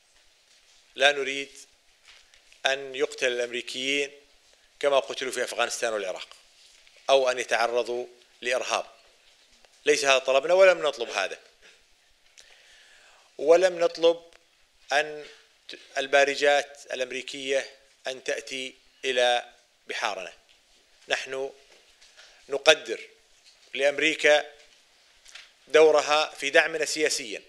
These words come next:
وفي جميع المجالات وفي مجلس الأمن وفي الأمم المتحدة،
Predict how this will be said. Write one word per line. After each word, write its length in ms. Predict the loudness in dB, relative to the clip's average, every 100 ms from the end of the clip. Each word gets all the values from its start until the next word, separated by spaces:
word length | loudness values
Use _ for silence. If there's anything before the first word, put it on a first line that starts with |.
| -8
وفي 260 | -6 -4
جميع 300 | 0 2 2
المجالات 580 | 0 0 2 0 -2 -10 -20 _
وفي 220 | -10 -6
مجلس 300 | -6 -4 -4
الأمن 280 | -2 -2 -6 -14 _ _ _ _ _ _ _ _ _ _ _ _ _ _ _ _ _ _ _ _ _ _ _ _ _
وفي 180 | -6 -4
الأمم 220 | -2 -2
المتحدة، 600 | -2 -2 0 0 -2 -8